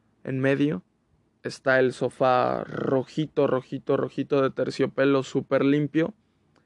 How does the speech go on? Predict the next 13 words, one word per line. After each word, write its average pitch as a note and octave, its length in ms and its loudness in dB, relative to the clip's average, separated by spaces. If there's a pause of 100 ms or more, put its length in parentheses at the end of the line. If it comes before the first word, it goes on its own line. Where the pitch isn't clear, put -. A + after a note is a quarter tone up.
(480)
Y G3 240 6
en D#3+ 440 4
me-, F3+ 240 2
y D3 260 4
acostado, D#3+ 1000 2
y C#3 100 2
acostadas E3 540 0
ahí D3+ 220 2
en D#3 140 -2
el D3 100 0
sofá, D3 420 -4 (560)
están C#3 480 -2
abrazadas C3+ 720 -2